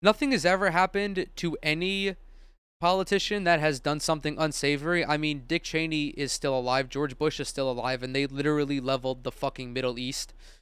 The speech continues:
I mean, Joe Biden is still alive, and he wrote the fucking crime bill. I mean, Richard Nixon got impeached, and really nothing came of that.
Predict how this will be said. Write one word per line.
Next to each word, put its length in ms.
I 80
mean, 260
Joe 200
Biden 340
is 80
still 240
alive, 400
and 140
he 260
wrote 220
the 80
fucking 580
crime 320
bill. 200
I 80
mean, 200
Richard 300
Nixon 320
got 180
impeached, 440
and 160
really 220
nothing 260
came 220
of 100
that. 300